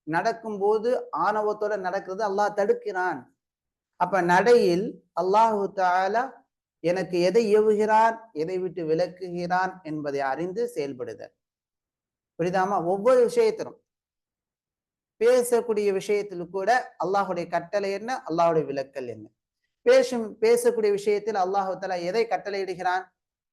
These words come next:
"வகூலு கௌலன் சதீதா", நேர்த்தியான வார்த்தையை பேசுங்கள். வகூ, அதே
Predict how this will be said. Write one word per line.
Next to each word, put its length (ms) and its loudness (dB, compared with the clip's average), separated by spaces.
"வகூலு 720 4
கௌலன் 560 0
சதீதா", 640 -2
நேர்த்தியான 680 2
வார்த்தையை 460 0
பேசுங்கள். 540 -8
வகூ, 360 4
அதே 140 4